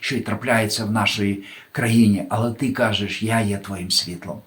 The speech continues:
Дякуємо тобі, Господь, вклоняємося і благословляємо святе Твоє ім'я. В ім'я Ісуса. Амінь. Будьте благословеними в цьому дні. І нехай сам Господь благословить і захистить вас.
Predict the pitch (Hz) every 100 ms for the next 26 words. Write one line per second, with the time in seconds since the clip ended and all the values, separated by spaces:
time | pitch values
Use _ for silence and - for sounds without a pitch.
0 | _ - 104 123 127 120 120 98 - 87
1 | 87 95 - - 104 - - 110 95 113
2 | 127 113 - 85 - - - - 127 120
3 | 131 110 120 - 104 104 120 120 - 92
4 | 82 95 95 - 85 85 87 87 85 80
5 | 76 - _ - 90 90 104 117 - 80
6 | - 80 80 - - 87 80 85 87 80
7 | - _ _ _ - 113 160 156 92 -
8 | - - 113 120 123 135 139 147 135 123
9 | 117 139 131 104 95 - 107 95 90 -
10 | - - - - - 135 127 147 131 135
11 | 123 107 113 - - - - - - -
12 | 127 135 127 - 131 147 147 90 104 -
13 | 107 - 98 - 76 82 -